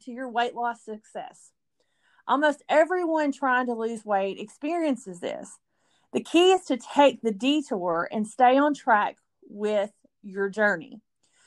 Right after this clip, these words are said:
Today, we wanted to share with you several tips for dealing with the weight loss plateau. So number one, um, and Doctor Ward and I have talked about this before, is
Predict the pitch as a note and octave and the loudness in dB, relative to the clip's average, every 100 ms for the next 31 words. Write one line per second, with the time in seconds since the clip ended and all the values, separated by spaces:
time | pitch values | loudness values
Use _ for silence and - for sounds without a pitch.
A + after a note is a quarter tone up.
0 | _ _ C4 C#4 E4+ F#4 F4 E4+ D#4+ A3 | _ _ 2 4 4 4 0 -2 -4 -8
1 | - B3+ B3+ C#4 C4+ - G#3+ G#3+ - - | -6 -2 -2 -2 -4 -8 -8 -8 -8 2
2 | C4 C#4 E4+ F4+ - C4 D4 - - - | 4 4 2 0 0 2 2 0 -10 -20
3 | _ _ _ _ A3+ G#3+ G3+ C4+ D4+ C#4+ | _ _ _ _ -4 -4 0 0 0 0
4 | B3 A#3+ A#3 - G#3 G3 G3+ A3 A3 G#3 | 0 0 -2 -4 -4 2 2 2 2 2
5 | G#3 _ G#3+ G3+ G3 G#2+ G#2 G#3+ _ _ | 0 _ -4 -4 -4 -14 -14 -20 _ _
6 | _ - B3+ D#4+ G4+ G4+ C4 A#3 B3+ D#4+ | _ -10 -4 -4 -2 -4 -2 -4 -6 -12
7 | _ _ _ _ _ - B3+ B3 A#3+ A#3+ | _ _ _ _ _ -2 -2 -2 -4 0
8 | C4 C#4+ C4+ C4+ B3+ A#3+ B3 A3+ B3 A#3 | 0 0 -4 -4 -2 -2 -2 -6 -4 -4
9 | A#3+ A3+ A#3 A3+ G#3+ - F4 D#4 A#3 - | -2 -2 -2 -8 -10 -8 -4 -2 -2 -4
10 | A3 G#3 | -6 -8